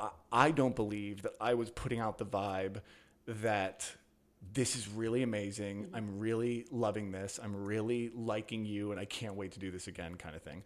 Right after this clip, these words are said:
Speaker 1: Um, she did at one point ask me, which made me feel uncomfortable. She said, um, she said,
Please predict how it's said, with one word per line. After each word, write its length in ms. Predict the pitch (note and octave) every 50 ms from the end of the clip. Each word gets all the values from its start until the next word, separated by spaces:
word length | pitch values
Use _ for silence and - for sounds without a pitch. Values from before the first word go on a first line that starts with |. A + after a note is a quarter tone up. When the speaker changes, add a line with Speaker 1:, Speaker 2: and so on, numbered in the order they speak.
| - - - - - -
Speaker 1:
Um, 320 | A2+ A2+ A2 A2 A2 A2 G#2 - -
she 260 | - - - - E3+
did 240 | D#3 C3 F3 G3+ A3
at 100 | B3+ F#3+
one 220 | C#3+ C3+ C3+ C3+
point 360 | C3+ - - C#3 C3+ C3 B2 - -
ask 360 | A2 G#2+ G#2+ G#2+ - - -
me, 340 | G#2 G2+ G2+ G2 G2 G2 G2 - - - - - - _ _ _
which 220 | - A#2+ A#2 - -
made 180 | C3+ D3 E3
me 80 | F3 F3+
feel 240 | D#3+ - C#3+ B2+ A2+
uncomfortable. 720 | A2 G#2+ - - G#2 G#2 - A#2 G#2+ G#2 G#2 G2 G#2+ G#2 - - - - - - -
She 220 | - - - - C3+
said, 420 | A#2 - C3 A#2+ A2+ A2+ A2 G#2+ A2
um, 420 | G#2 G2+ G2 F#2+ F#2+ F#2 F#2 F2+ - - _ _ _ _ _ -
she 180 | - - - B2+
said, 520 | - - A#2+ A2+ A2 G#2+ G#2 G#2 G2+ -